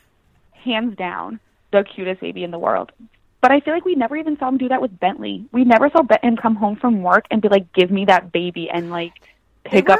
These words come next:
Speaker 1: in
Speaker 2: the adorable
Speaker 1: such a
Speaker 2: biscuit of a
Speaker 1: good
Speaker 2: baby.
Speaker 1: place. Remember when Mackenzie first came into the picture and everybody was in such a good place? That was sad.
Speaker 2: Remember when
Speaker 1: I
Speaker 2: I
Speaker 1: mean,
Speaker 2: loved
Speaker 1: obviously not. Ryan was, like, <laughs> obviously fucking using heroin or whatever. But, um, <laughs> poor,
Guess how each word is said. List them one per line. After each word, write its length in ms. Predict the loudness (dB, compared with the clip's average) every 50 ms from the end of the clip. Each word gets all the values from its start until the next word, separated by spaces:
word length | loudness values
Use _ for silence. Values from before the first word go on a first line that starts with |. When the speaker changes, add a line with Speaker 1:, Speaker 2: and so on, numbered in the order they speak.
| 4
Speaker 1:
in 60 | 0 0
Speaker 2:
the 40 | 0
adorable 420 | 0 0 -2 2 2 2 2 2 0
Speaker 1:
such 140 | -2 0 0
a 80 | -2
Speaker 2:
biscuit 220 | -2 0 0 0 2
of 60 | 2
a 20 | 0
Speaker 1:
good 80 | -2
Speaker 2:
baby. 120 | -4 -6 -6
Speaker 1:
place. 760 | -6 -8 -6 -8 -10 -10 -12 -16 -20 -20 -20 -20 -20 -20 -18 _
Remember 340 | -10 -6 -6 -4 -4 -2 -4
when 120 | -4 -4
Mackenzie 440 | -6 -10 -10 -12 -12 -12 -12 -14 -16
first 360 | -12 -10 -10 -10 -10 -12 -14
came 140 | -12 -12 -10
into 100 | -10 -10
the 80 | -12 -12
picture 340 | -12 -16 -18 -14 -14 -14 -12
and 80 | -12 -12
everybody 380 | -14 -14 -14 -14 -14 -12 -12 -12
was 160 | -12 -14 -16
in 120 | -18 -18 -18
such 400 | -18 -12 -12 -12 -12 -12 -14 -18
a 60 | -16
good 220 | -16 -18 -20 _
place? 500 | _ -20 -20 -20 -20 -20 -20 -20 -20 -20 -14
That 120 | -14 -12
was 160 | -12 -12 -16 -16
sad. 440 | -20 -20 -16 -16 -14 -14 -16 -4 2
Speaker 2:
Remember 200 | 4 4 4 4
when 80 | 2
Speaker 1:
I 40 | 0
Speaker 2:
I 20 | 0
Speaker 1:
mean, 100 | 2 4
Speaker 2:
loved 140 | 4 4 4
Speaker 1:
obviously 320 | 2 -2 -6 -6 -10 -10
not. 380 | -8 -4 -4 -2 -2 -2 -4 -4
Ryan 320 | -4 -4 -4 -4 -6 -8 -12
was, 120 | -14 -10
like, 180 | -10 -10 -10 -10 -10
<laughs> 40 | -10
obviously 760 | -10 -10 -12 -20 _ _ _ -20 -10 -8 -8 -8 -6 -10
fucking 680 | -12 -12 -16 -20 -20 -20 _ _ -16 -16 -14 -14 -16 -18 -18 -18 -18 -18 -20 -18 _
using 380 | -12 -12 -10 -10 -10 -10 -10 -6
heroin 460 | -6 -4 -2 -2 -2 -2 -4 -4 -4
or 120 | -4 -2
whatever. 500 | -2 0 0 -2 -2 -2 -2 -4 -4 -6 -10 _ _ _ _ _ _ _
But, 680 | 0 4 4 4 4 4 2 0 -4 -8 -10 -12 -12 -10
um, 360 | -8 -6 -6 -6 -6 -8 -10 -16 -20 -20 -20 -20 -20 _ -20 _ _ _
<laughs> 540 | _ _ _ _ _ _ _ _ _ _ _
poor, 420 | _ _ -10 -10 -8 -10 -10 -14